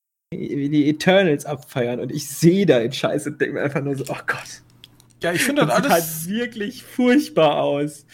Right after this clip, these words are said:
Speaker 2: Ich finde das, das sieht alles, alles andere sieht halt super belanglos und langweilig aus, meiner Meinung nach.
Speaker 1: Ja.
Speaker 2: Aber ich werd's wahrscheinlich gucken, weil ich jeden bis jetzt geguckt hab und weil ich einfach im Podcast dann darüber ablästern kann.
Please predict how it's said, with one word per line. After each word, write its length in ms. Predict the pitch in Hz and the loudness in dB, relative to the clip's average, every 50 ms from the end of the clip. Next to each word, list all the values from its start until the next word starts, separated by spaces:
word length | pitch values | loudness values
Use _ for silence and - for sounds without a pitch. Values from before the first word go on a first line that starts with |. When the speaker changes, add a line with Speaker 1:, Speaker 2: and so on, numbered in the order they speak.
| - - - - | -20 -18 -14 -12
Speaker 2:
Ich 100 | - - | -10 -8
finde 240 | - 202 196 190 | -4 -2 -2 -2
das, 440 | 180 - 170 165 151 147 - 175 175 - | -2 -2 -2 -4 -4 -4 -6 -6 -6 -6
das 280 | - 175 170 - - 151 | -6 -6 -6 -6 -6 -8
sieht 160 | 165 202 196 | -8 -6 -4
alles, 280 | - 208 220 226 196 - | -4 -4 -4 -4 -2 -2
alles 340 | - 175 185 202 196 - 202 | 0 0 0 -2 -2 0 0
andere 280 | 170 185 208 202 190 | 0 0 0 0 -2
sieht 180 | 165 175 180 180 | -2 -2 -2 -2
halt 140 | 170 143 143 | -2 -4 -4
super 220 | 170 170 185 160 | -6 -6 -4 -4
belanglos 680 | 147 151 143 143 147 143 147 151 143 139 135 135 135 151 | -2 -2 -2 0 -2 -2 -2 -2 -4 -4 -4 -4 -6 -8
und 80 | 135 | -8
langweilig 540 | 117 117 113 117 127 123 113 110 117 131 147 | -6 -6 -6 -6 -6 -6 -6 -6 -8 -10 -12
aus, 260 | 143 135 127 - - | -12 -12 -12 -12 -12
meiner 200 | - 151 151 85 | -12 -12 -12 -12
Meinung 300 | 80 - 170 - - - | -12 -12 -12 -14 -14 -16
nach. 240 | - - - - - - - - | -18 -18 -20 -20 -20 -20 -14 -8
Speaker 1:
Ja. 200 | 131 131 127 - - - - - _ _ _ _ _ _ _ _ _ - | -8 -8 -8 -8 -12 -20 -20 -20 _ _ _ _ _ _ _ _ _ -6
Speaker 2:
Aber 100 | 151 143 | -4 -2
ich 80 | 135 | 0
werd's 180 | 165 185 185 185 | 0 0 0 0
wahrscheinlich 460 | 196 175 - 196 190 202 202 190 - | 0 0 2 2 2 2 0 -2 -4
gucken, 300 | - - 208 - 202 196 | -4 -6 -6 -4 -4 -2
weil 160 | 190 190 185 | 0 0 0
ich 120 | 175 147 131 | 0 -2 -4
jeden 300 | 139 147 190 214 240 226 | -4 -4 -4 -4 -4 -4
bis 140 | 233 220 - | -6 -6 -6
jetzt 220 | 214 202 - - | -6 -8 -8 -12
geguckt 440 | - 190 - - 214 208 - - - | -14 -16 -12 -10 -10 -10 -8 -4 -2
hab 200 | 202 202 190 190 | 0 0 0 0
und 140 | 185 185 170 | -4 -6 -4
weil 140 | 175 165 | -4 -6
ich 120 | 165 165 160 | -4 -4 -4
einfach 240 | 165 165 160 170 160 | -4 -2 -2 -2 -4
im 120 | 156 139 | -4 -4
Podcast 440 | - 160 147 - - 156 147 - - | -6 -8 -6 -4 -4 -4 -4 -4 -6
dann 120 | 165 147 143 | -6 -6 -6
darüber 320 | 135 139 147 123 135 - | -6 -6 -4 -4 -4 -4
ablästern 480 | 110 - - 110 110 107 - - - 135 | -4 -6 -8 -10 -10 -10 -12 -12 -14 -14
kann. 200 | - - - | -14 -16 -18